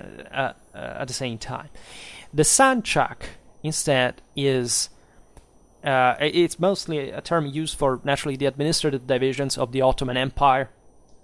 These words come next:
right, that, uh, under which the Timars, uh, also were, as, you know, uh, quasi-feudal,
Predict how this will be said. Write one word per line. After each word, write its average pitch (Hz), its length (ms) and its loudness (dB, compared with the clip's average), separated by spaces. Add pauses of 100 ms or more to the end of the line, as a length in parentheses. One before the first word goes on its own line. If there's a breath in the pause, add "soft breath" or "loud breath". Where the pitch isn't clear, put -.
(200)
right, 127 260 -4 (220)
that, 123 300 0 (180)
uh, 143 160 -2
under 139 200 0
which 135 300 -4
the 131 120 -8
Timars, 131 760 -2 (100)
uh, 127 220 2 (380)
also 135 320 0
were, 127 300 0
as, 123 200 -8 (460 soft breath)
you 131 80 -4
know, 113 140 -6 (680 soft breath)
uh, - 140 -6 (500)
quasi-feudal, 131 1000 2